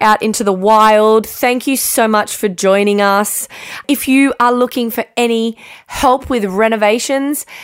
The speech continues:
highly recommend checking out Rachel's R and R co-design. I have been looking online. They just recently did a house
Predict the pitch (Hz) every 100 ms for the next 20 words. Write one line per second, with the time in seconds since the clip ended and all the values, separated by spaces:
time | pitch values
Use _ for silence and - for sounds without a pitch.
0 | - - - - 220 214 214 196 202 185
1 | 170 175 185 185 175 160 160 - _ 147
2 | 151 135 - 143 139 135 - 131 143 147
3 | 135 127 135 - - 139 143 135 123 127
4 | 196 320 - - - - - - 175 170
5 | 170 175 175 175 185 - - - 175 160
6 | - - 170 165 165 165 _ - 160 165
7 | - 180 160 165 160 151 139 151 214 277
8 | 185 160 185 - 220 196 214 294 277 240
9 | 190 170 156 151 147 160